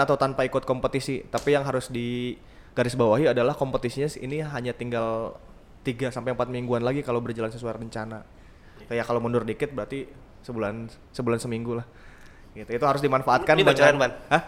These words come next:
Speaker 2: Ini bocoran ya?
Speaker 1: <laughs> Harus dimanfaatkan dengan baik dan saya yakin timnya, eh, Robert Albert dan staff ofisial sudah punya program untuk itu gitu.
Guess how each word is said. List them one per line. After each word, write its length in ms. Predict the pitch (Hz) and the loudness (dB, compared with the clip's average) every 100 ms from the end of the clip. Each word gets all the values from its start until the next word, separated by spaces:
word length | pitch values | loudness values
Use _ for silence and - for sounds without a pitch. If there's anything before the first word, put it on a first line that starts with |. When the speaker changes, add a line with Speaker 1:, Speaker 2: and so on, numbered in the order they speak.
| 190 | 0
Speaker 2:
Ini 60 | |
bocoran 300 | 160 123 127 117 | 0 0 0 4
ya? 80 | |
Speaker 1:
<laughs> 1900 | 202 - - - 220 208 190 185 180 - 180 180 185 - - - - - - - | 10 12 12 12 12 12 12 10 8 6 4 2 0 -4 -10 -12 -14 -16 -4 2
Harus 140 | 147 | 2
dimanfaatkan 640 | 160 151 151 147 147 170 170 | 4 4 6 6 6 4 4
dengan 320 | 147 147 139 | 2 2 4
baik 240 | 156 151 | 4 4
dan 120 | 139 139 143 143 135 113 - | 0 0 -6 -10 -12 -14 -4
saya 320 | 147 147 165 | 4 8 8
yakin 400 | 147 160 156 147 | 8 2 -2 -4
timnya, 600 | 131 131 131 131 131 123 123 123 120 117 - - - | -4 -4 -8 -4 0 0 0 0 0 -2 -6 -12 -16
eh, 400 | - 123 120 117 120 | -6 -4 -2 -2 -2
Robert 240 | 120 120 - | 0 -2 -2
Albert 320 | 120 123 123 127 | -2 -2 -2 -4
dan 480 | 110 117 120 117 101 | -4 -4 -12 -14 -14
staff 240 | - 113 - | -6 -4 -4
ofisial 480 | 120 120 120 127 | -6 -2 0 0
sudah 240 | 127 123 113 | -2 -4 -6
punya 240 | 120 120 | -6 -6
program 400 | 110 123 120 120 117 | -2 -2 0 -2 -2
untuk 240 | 117 113 | -6 -8
itu 320 | - - 123 | -10 -10 -12
gitu. 120 | 117 | -12